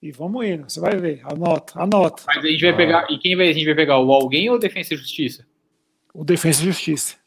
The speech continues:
Speaker 2: <laughs>
Speaker 3: Ó, eu vou encerrar a live aqui porque o Rodolfão me xingou agora aqui, sem motivo nenhum, meu. O cara me
Speaker 1: Pô,
Speaker 3: colocou
Speaker 1: esse
Speaker 3: pra falar, Ailson.
Speaker 1: esse craqueiro aí é aquele que fica chamando nós de nóia, né?
Speaker 3: É, chamou hoje de novo.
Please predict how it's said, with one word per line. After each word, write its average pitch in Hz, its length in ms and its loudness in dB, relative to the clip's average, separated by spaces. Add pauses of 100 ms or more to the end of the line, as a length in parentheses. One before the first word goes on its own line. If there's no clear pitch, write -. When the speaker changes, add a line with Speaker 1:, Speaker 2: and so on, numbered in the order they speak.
(100)
Speaker 2:
<laughs> - 1900 -6 (640)
Speaker 3:
Ó, 139 200 6
eu 147 120 4
vou 196 120 4
encerrar 180 340 2
a 160 40 4
live 160 260 2
aqui 175 120 -4
porque 185 140 -6
o 214 60 6
Rodolfão 190 500 4
me 220 140 0
xingou 175 420 -2
agora 139 320 2
aqui, 139 180 -8 (140)
sem 175 220 -4
motivo 208 460 -2
nenhum, 151 360 -2
meu. 127 240 -6 (560)
O 127 140 -16
cara 143 220 -2
me 190 80 0
Speaker 1:
Pô, 254 100 6
Speaker 3:
colocou 208 360 0 (120)
Speaker 1:
esse 226 280 4
Speaker 3:
pra 202 100 8
falar, 208 120 6 (320)
Ailson. 190 680 -6 (680)
Speaker 1:
esse 220 280 -2
craqueiro 214 640 0
aí 196 140 0
é 214 80 -2
aquele 220 240 -8
que 165 60 -20
fica 180 120 -16
chamando 208 320 -12
nós 208 180 -8
de 190 120 -10
nóia, 170 320 -6
né? 175 240 -16 (260)
Speaker 3:
É, 170 240 2
chamou 220 400 4
hoje 196 220 4
de 170 40 2
novo. 131 400 0